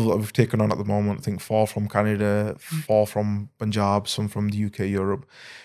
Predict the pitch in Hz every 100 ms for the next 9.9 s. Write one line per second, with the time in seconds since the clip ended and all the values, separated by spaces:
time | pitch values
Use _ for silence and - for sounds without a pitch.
0 | - 104 104 123 127 123 117 117 113 120
1 | 110 - 104 104 - - 104 104 104 104
2 | 98 92 101 - 104 98 117 110 95 110
3 | 107 101 104 104 101 104 104 104 - 107
4 | 101 117 - - - - - 107 107 143
5 | 139 151 139 127 120 - 110 107 - -
6 | 110 104 107 - - _ _ _ _ -
7 | 113 110 127 - 104 107 113 113 98 -
8 | 104 107 104 - 101 - 117 143 - _
9 | - - - _ - 104 - 131